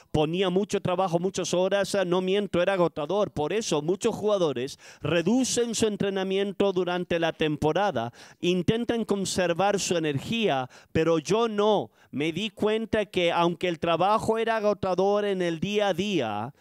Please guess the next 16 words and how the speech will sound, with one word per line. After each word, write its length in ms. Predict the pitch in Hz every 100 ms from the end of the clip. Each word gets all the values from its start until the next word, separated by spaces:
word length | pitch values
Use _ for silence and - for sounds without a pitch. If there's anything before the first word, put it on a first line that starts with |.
| - _
me 220 | 123 139 160
hacía 400 | - 220 214 202
más 340 | 202 214 -
fuerte 720 | - 202 254 262 - 160 175
y 140 | - 185
me 160 | 196
preparaba 800 | 196 202 190 190 180 202 214 208
mejor 720 | 185 180 - 160 226 254 175
para 260 | - 170 165
los 180 | 165 160
días 320 | 175 208 196
más 360 | 165 208 160 156
duros 440 | 254 220 139 143 - - -
de 160 | 143
la 120 | 147 147
temporada 840 | 156 147 143 151 165 220 165